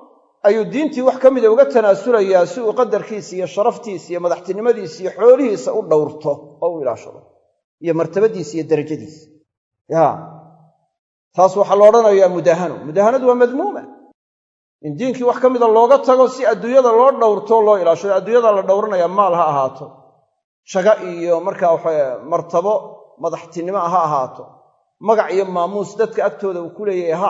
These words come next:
ahaato, yacni ha ahaato waxa weeye, ee, ammaan dadka agtooda uu ku leeyahay. Kullu daalika waxay soo gelayaan adduunyadii.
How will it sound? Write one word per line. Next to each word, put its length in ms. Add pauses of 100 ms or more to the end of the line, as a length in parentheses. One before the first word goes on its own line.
ahaato, 360 (760)
yacni 240
ha 220
ahaato 420
waxa 160
weeye, 420 (680)
ee, 420
ammaan 440
dadka 260
agtooda 320
uu 60
ku 120
leeyahay. 160
Kullu 200
daalika 300
waxay 140
soo 140
gelayaan 300
adduunyadii. 420